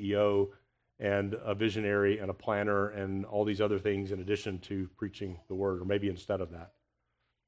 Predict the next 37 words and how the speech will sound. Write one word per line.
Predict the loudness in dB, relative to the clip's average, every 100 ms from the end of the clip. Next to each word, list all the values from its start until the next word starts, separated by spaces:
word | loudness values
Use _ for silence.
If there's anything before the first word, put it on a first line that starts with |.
| _ _ 2
And | 6
that's, | 6 2 -16 _ 2
that's | 2 2 -12 -16 _ _ _ _ -20 _ _ -6
a |
necessary | 2 4 4 0 -4 -6 -6
stress. | -10 -12 -12 -12 -10
But | -6
does | -6
a | 0
pastor | 0 0 -2
have | -2 -2
the | -2
necessary | -4 -4 -6
time | -6 -8 -8
off? | -10 -14 _ _ _ _ _ _ -14
Does | -6
he | 0
have | 0
the | 0
time | -4 -4
with | -6
his | -14
family? | -14 -14 -14 -18 _ _ -18
Does, | -14 -14
does | -12
the | -2
congregation | 0 2 0 0 0
recognize | 0 0 -2 -2 -4
the |
necessity | -12 -12 -4 -4 -4 -12 -12
of | -10
that | -12 -12
and | -10
the |
need | -8 -4 -4 -6
of | -12
that? | -14 -16